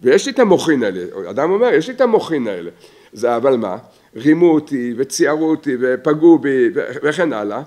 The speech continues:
אז לא נתנו לי להגיע להישגים הנפלאים האלה. אז, אז לפעמים האדם, בצער הזה שלא נתנו לו להגיע להישגים הנפלאים האלה, הוא באמת, ה-, י-,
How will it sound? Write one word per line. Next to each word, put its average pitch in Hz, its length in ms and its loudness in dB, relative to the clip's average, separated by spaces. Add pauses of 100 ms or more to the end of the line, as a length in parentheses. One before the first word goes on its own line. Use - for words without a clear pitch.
(380)
אז 120 180 -4
לא 180 120 6
נתנו 233 240 4
לי 226 120 0
להגיע 180 320 2
להישגים 147 480 2
הנפלאים 120 560 -4
האלה. 85 240 -10 (460)
אז, 98 120 -10 (520)
אז 95 120 -8
לפעמים 120 420 0
האדם, 175 580 0 (120)
בצער 208 460 2
הזה 170 240 2
שלא 170 280 2
נתנו 202 180 4
לו 202 80 6
להגיע 185 260 4
להישגים 190 440 2
הנפלאים 190 500 2
האלה, 117 220 0 (460)
הוא 117 160 0
באמת, 160 680 2 (340)
ה-, 110 120 -2
י-, 113 140 2